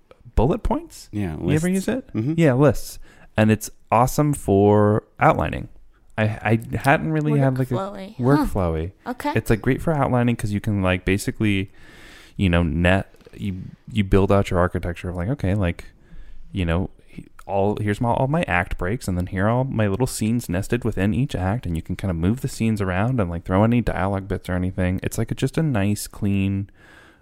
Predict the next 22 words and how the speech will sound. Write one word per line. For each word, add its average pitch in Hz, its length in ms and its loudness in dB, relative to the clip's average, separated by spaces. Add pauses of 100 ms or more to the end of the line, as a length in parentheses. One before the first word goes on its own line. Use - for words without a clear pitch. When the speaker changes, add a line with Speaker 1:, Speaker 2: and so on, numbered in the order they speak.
(180)
Speaker 1:
um, 87 280 2
Speaker 2:
You 101 60 0
can, 101 120 -2
like, 92 280 -4
Speaker 1:
outlining 101 400 4
Speaker 2:
collapse. 85 260 -10
Speaker 1:
and - 100 0
Speaker 3:
Oh, 254 40 4
I 262 60 4
Speaker 1:
collapse 240 300 4
Speaker 3:
have, - 40 -10
Speaker 1:
things. 85 160 -4
Speaker 3:
I 226 40 0
have 233 160 -4
Speaker 1:
Yeah. 208 60 0
Speaker 3:
one 240 140 2
more 226 180 -4
really 214 220 -6
good 202 160 -6
one. 190 340 -14
Speaker 1:
<clears throat> - 40 -20
Yeah. 101 220 6